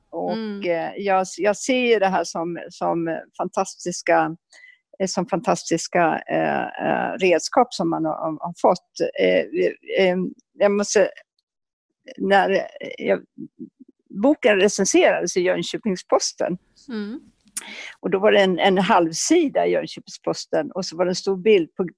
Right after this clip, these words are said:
Speaker 1: på min mor Greta när hon, eh, håller mig i famnen när jag är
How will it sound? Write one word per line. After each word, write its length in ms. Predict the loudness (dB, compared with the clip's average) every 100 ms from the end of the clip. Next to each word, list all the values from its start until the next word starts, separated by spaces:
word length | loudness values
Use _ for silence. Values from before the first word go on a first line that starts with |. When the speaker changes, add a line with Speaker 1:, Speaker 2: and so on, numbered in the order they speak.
| _
Speaker 1:
på 160 | 0
min 280 | 0 -2 0
mor 240 | 0 -2 -2
Greta 640 | -2 -2 -2 -2 -2 -2 -6
när 400 | -2 0 -2 -4 -8
hon, 280 | -4 -2 -2
eh, 680 | -4 -6 -2 0 0 -4 -2
håller 240 | 0 0
mig 240 | 0 0 -2
i 40 |
famnen 480 | -2 -2 -2 -6 -6
när 80 | -4
jag 200 | -4
är 40 | -4